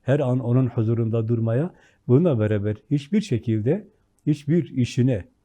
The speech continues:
takdirine, emrine, hükmüne karşı fikir beyan edemez. "Şöyle olsaydı." diyemez.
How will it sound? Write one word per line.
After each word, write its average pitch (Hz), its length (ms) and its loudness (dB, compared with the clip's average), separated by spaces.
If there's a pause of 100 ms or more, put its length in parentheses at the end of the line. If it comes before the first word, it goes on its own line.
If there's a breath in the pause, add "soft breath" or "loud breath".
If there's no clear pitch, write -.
(360)
takdirine, 123 560 0
emrine, 117 680 -2
hükmüne 127 480 -2 (720)
karşı 120 340 0
fikir 147 460 0
beyan 139 240 4
edemez. 131 480 0 (240)
"Şöyle 180 320 4
olsaydı." 123 640 0
diyemez. 113 420 0